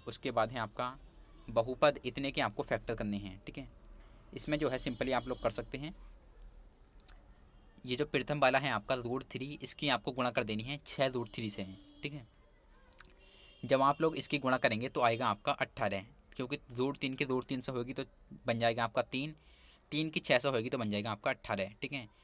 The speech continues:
उसके बाद में आपको अट्ठारह के एक से फैक्टर करने हैं कि जोड़ने पे आ जाए आपका ग्यारह और गुणा करने पे आए आपका अट्ठारह,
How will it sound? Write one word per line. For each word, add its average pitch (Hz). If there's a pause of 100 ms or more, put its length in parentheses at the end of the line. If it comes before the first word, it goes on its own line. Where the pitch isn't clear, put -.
(160)
उसके 151
बाद 143
में 151
आपको -
अट्ठारह 123
के 147
एक 131
से 165
फैक्टर 120
करने 107
हैं 127
कि 143
जोड़ने 123
पे 139
आ 110
जाए 113
आपका 113
ग्यारह 117 (480)
और 127
गुणा 143
करने 120
पे 113
आए 107
आपका 139 (280)
अट्ठारह, 104